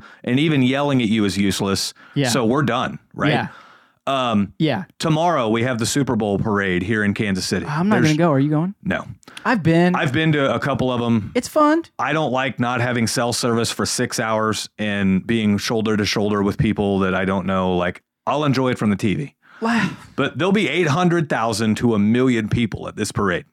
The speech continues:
Speaker 2: I bet
Speaker 1: And the
Speaker 2: the
Speaker 1: weather's gonna be beautiful.
Speaker 2: First
Speaker 1: Low
Speaker 2: off,
Speaker 1: sixties
Speaker 2: I,
Speaker 1: and sunny.
Speaker 2: I was gonna say it's gonna be sixties and sunny. There's gonna be one and a half.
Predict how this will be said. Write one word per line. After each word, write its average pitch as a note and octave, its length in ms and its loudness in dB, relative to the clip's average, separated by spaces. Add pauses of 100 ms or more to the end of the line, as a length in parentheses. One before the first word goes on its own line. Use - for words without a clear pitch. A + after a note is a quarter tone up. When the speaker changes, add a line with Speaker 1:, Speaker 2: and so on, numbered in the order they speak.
(120)
Speaker 2:
I D#3+ 100 -4
bet D3 160 0
Speaker 1:
And C3+ 100 4
the C3+ 40 2
Speaker 2:
the C3 60 0
Speaker 1:
weather's E3 280 0
gonna C3 120 0
be G#2 120 0
beautiful. G2+ 600 -2
Speaker 2:
First F3+ 280 2
Speaker 1:
Low D#3 60 4
Speaker 2:
off, D3+ 60 4
Speaker 1:
sixties C#3+ 260 2
Speaker 2:
I, - 20 0
Speaker 1:
and A#2 120 0
sunny. B2+ 260 0
Speaker 2:
I F3+ 80 2
was F#3 180 2
gonna F3+ 160 0
say D#3+ 240 2
it's D3 100 -2
gonna F#3+ 180 0
be D#3 120 2
sixties D3 440 -4
and C3 120 -4
sunny. C#3 260 0
There's C#3 240 -2
gonna D3+ 160 0
be C3 120 0
one B2+ 180 -2
and B2+ 80 -6
a A2 40 -8
half. C3 360 -12